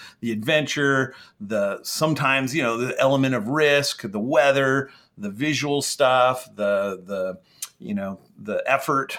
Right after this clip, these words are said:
that was put into it. So trying to f-, kind of, uh, condense all of that experience into a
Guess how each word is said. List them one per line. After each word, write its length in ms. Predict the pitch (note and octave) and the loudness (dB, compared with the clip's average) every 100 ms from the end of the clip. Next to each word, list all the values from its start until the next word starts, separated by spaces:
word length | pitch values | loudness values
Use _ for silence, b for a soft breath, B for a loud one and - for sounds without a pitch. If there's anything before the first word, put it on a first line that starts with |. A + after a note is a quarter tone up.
| - | -10
that 180 | - C3 | 0 0
was 300 | C3 A2+ A2+ - _ _ _ | 0 -6 -10 -18 _ _ _
put 180 | - D3+ | -6 -2
into 360 | C#3 C3 - C3 | -2 -2 -2 0
it. 320 | B2+ - - b b b | 0 -2 -12 b b b
So 640 | - D#3 C3 B2+ A#2+ A2 - - - _ | 0 4 6 6 2 -4 -12 -20 -20 _
trying 340 | - G3 F#3 E3+ | -2 0 2 0
to 60 | |
f-, 400 | B2 - - - - - - - - | -4 -8 -18 -20 -20 -20 -20 -20 -4
kind 200 | G3 E3+ | -2 0
of, 80 | A2 - _ _ b b b - | -4 -10 _ _ b b b -6
uh, 240 | A2+ G#2 | -2 0
condense 640 | G2 - C3+ C#3 E3+ D3 - | -2 -4 -2 0 0 -2 -4
all 500 | - C3+ C#3+ D3 C3+ | 4 6 8 6 4
of 140 | A#2 | 2
that 400 | A2 G#2+ G#2 - | 0 0 0 -4
experience 800 | G#2+ - - D3+ C#3+ A#2+ G#2+ - | -6 -8 -4 0 0 0 -2 -6
into 560 | - C3+ C3+ A2+ C3+ A#2 | -2 0 0 -2 -2 0
a 380 | G#2+ G#2 G2+ | -2 -2 -4